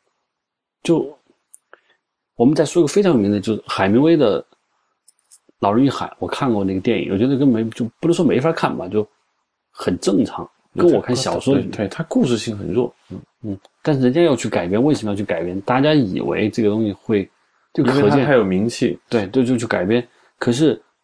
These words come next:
Speaker 1: 看过《老人与海》的人都知道，《老人与海》的那个英文的重复是他特别牛逼的，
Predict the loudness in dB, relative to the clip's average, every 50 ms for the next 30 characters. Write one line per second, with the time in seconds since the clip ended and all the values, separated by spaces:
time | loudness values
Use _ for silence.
0 | _ -12 -10 -4 0 2 2 4 4 4 2 2 2 0 2 2 2 2 0 -4
1 | -4 -4 -2 -2 0 0 0 0 0 0 0 0 -2 -2 0 0 0 0 0 2
2 | 2 2 4 4 6 4 4 2 0 -6 -4 -2 -2 0 -2 -2 -4 _ _ _
3 | _ _ _ _ _ _ _ -4 0 2 2 4 4 2 2 0 -2 -6 -4 -2
4 | 0 0 2 2 2 2 0 0 0 -2 -14 -10 -8 -6 -6 -6 -6 -2 0 2
5 | 2 2 0 0 -4 -4 -4 -4 -4 -4 -8